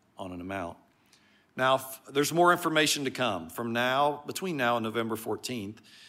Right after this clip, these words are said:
there's gonna be information during the Sunday services, during small group meetings, during our, there's a campaign brochure, there's gonna be,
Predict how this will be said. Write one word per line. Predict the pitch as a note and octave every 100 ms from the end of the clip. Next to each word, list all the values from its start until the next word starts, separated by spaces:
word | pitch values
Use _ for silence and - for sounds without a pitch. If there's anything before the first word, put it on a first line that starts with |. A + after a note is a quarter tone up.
| - - _
there's | - B2 A#2+
gonna | B2
be | A#2 A#2+
information | A#2+ A#2+ A2+ A#2 - A#2
during | A2+ A2
the | G#2
Sunday | - G#2 G2
services, | - - B2 C3 D3 C#3+ C#3+ - - -
during | A2 F#2+
small | - A#2 A#2+
group | B2+ A#2+
meetings, | B2 A2+ G#2+ G#2+ G#2+ - _ _ _ -
during | G#2+ A2 G2+
our, | F#2+ -
there's | G#2+ G2
a |
campaign | F#2+ A2 G#2 A#2 A2+ A2+
brochure, | G#2 F#2+ - C#3 B2+ B2 - - _ _ _ _ _ _ - -
there's | B2+ -
gonna | G#2+
be, | F#2+ F#2+